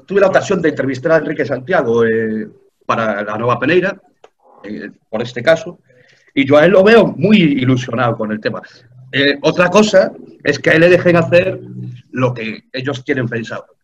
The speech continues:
cómo tienen pensado ellos el tema, ¿no? Y yo a él lo vi muy ilusionado, pero claro, es que estamos viendo que la oposición está totalmente, bueno, ya se fue,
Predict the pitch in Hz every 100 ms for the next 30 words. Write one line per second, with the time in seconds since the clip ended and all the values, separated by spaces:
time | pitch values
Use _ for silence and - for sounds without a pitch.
0 | _ - 127 131 135 131 117 107 113 117
1 | 113 107 92 147 135 95 127 _ _ _
2 | _ _ _ - 120 135 147 170 175 160
3 | 131 113 117 143 185 247 160 113 - 143
4 | 127 101 - _ - 123 135 123 _ _
5 | - 135 135 175 170 _ _ - 110 98
6 | 92 87 _ _ - 95 85 92 - 90
7 | 95 92 101 - 110 123 123 123 104 92
8 | 87 87 - - - - _ - 95 98
9 | 90 95 95 - 147 175 147 98